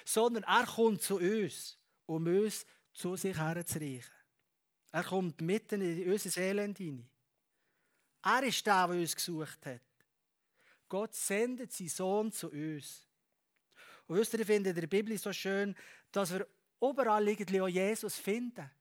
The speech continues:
wenn wir wollen. Sie ist so vielfältig, so anschaulich.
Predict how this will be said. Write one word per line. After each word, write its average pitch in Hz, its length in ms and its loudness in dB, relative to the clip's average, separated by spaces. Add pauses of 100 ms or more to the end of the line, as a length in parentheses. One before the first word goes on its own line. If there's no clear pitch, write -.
wenn 180 160 -4
wir 180 160 -8
wollen. 127 280 -8 (1120)
Sie 226 160 0
ist - 120 4
so 254 220 4
vielfältig, 247 800 0
so 240 280 -2
anschaulich. 208 840 0